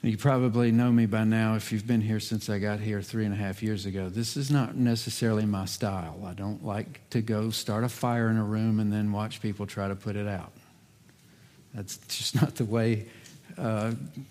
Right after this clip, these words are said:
God wired me up. I get a little nervous using big words like that, but I think they were necessary at,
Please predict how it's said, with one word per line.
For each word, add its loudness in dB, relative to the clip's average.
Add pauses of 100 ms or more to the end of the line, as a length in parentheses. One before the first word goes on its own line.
(120)
God -2
wired 0
me 2
up. -2 (640)
I 2
get 8
a 6
little 6
nervous 6
using 4
big 2
words -2
like -2
that, 0
but 2
I 2
think 2
they 4
were 4
necessary 0 (100)
at, -6